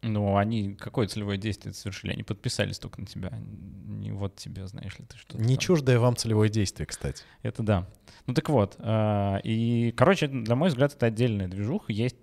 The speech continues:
Speaker 1: ребята с хорошими, полезными каналами, есть со спорными, давай назовём их так.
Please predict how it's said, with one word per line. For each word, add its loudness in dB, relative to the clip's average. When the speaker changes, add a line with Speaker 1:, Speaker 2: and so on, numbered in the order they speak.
Speaker 1:
ребята 2
с -6
хорошими, 0
полезными -2
каналами, 0
есть -8
со -8
спорными, -2
давай -2
назовём -4
их -10
так. -4